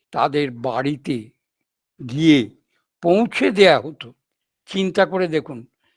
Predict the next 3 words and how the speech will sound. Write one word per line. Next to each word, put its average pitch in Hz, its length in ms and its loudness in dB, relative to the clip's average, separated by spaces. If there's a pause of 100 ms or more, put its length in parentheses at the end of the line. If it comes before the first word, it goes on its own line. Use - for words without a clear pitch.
সেই 170 240 0
মন্বন্তরের 160 1500 -2 (360)
সময়ে। 139 640 -4